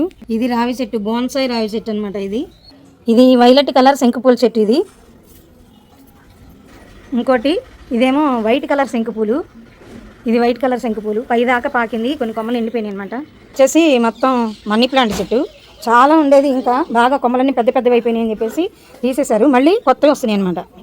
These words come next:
ఈ మొక్క కూడా ప్రతి ఒక్కరికి తెలుసు. ఈ మొక్క పేరు కూడా కామెంట్ బాక్స్లో తెలియజేయండి.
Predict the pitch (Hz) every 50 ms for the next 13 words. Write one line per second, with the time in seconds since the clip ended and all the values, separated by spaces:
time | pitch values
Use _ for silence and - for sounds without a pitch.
0 | - _ - - - - - - - - - - - - 233 254 277 285 277 -
1 | 285 254 262 277 - 254 247 262 254 233 - 254 262 247 262 - 226 226 - -
2 | 262 349 494 _ - - - - - - _ - _ - - 220 233 240 233 -
3 | 277 254 269 262 254 247 240 233 254 302 - - - 240 226 240 240 233 233 226
4 | - 254 233 226 240 220 220 220 214 214 214 214 233 302